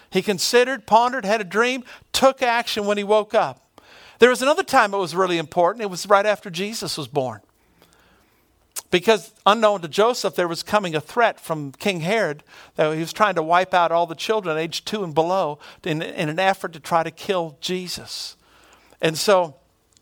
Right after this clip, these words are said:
here's what Matthew two thirteen says. "After the wise men were gone, an angel of the Lord appeared to Joseph in a dream. 'Get up, flee to Egypt with the child and his mother,' the angel said." So what's, what's the first instruction?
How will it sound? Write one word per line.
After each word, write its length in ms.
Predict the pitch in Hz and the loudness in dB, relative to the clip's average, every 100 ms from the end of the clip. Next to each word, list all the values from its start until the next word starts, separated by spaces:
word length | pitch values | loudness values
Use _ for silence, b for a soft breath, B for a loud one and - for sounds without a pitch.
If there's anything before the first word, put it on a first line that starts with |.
| _ _ - | _ _ -6
here's 220 | 147 196 | 0 0
what 100 | 196 | 0
Matthew 360 | 175 160 175 165 | 0 0 -2 -6
two 180 | - 185 | -6 -4
thirteen 480 | - 170 - 214 214 | -2 -4 -4 -8 -6
says. 520 | - 110 107 - - _ B B B B | -6 -8 -10 -14 -16 _ B B B B
"After 300 | 190 185 190 | 2 2 0
the 100 | 156 | -2
wise 480 | 151 180 226 254 - | 2 2 4 0 -2
men 220 | 185 170 | -4 -2
were 140 | 156 151 | -2 0
gone, 580 | 170 180 151 113 117 135 B B | 0 0 0 -4 -12 -16 B B
an 120 | - 151 | -2 0
angel 360 | 190 240 240 | 0 0 2
of 80 | 214 | 2
the 80 | 196 | 2
Lord 280 | 175 170 165 | 2 2 0
appeared 440 | - - 226 202 | -4 -2 -2 -2
to 80 | 190 | -4
Joseph 500 | 180 180 170 160 165 | 0 0 0 -6 -4
in 100 | 151 | -4
a 60 | |
dream. 440 | 135 175 170 151 151 B B B 143 | -4 -2 -2 -4 -8 B B B -6
'Get 300 | 135 170 240 | 2 4 4
up, 420 | 220 139 147 _ b b | 4 2 0 _ b b
flee 560 | - - - 196 254 285 | -12 -8 2 4 4 0
to 180 | 320 | -2
Egypt 420 | 185 165 139 165 156 | -2 -2 -2 -2 -4
with 120 | 151 | -6
the 60 | |
child 440 | 185 - 156 151 156 | -4 2 4 4 0
and 100 | 165 | -6
his 160 | 147 | -4
mother,' 320 | 165 147 131 127 | 0 0 0 -6
the 140 | 147 | -6
angel 340 | 151 139 151 | -4 -4 -4
said." 320 | 139 - 131 - | -4 -4 -4 -2
So 120 | 175 | 0
what's, 260 | 226 247 - B | 2 0 -8 B
what's 220 | 220 247 - | 4 4 2
the 80 | |
first 300 | 196 220 214 | 0 2 0
instruction? 580 | 190 - 175 156 - 120 | -6 0 2 2 -2 -16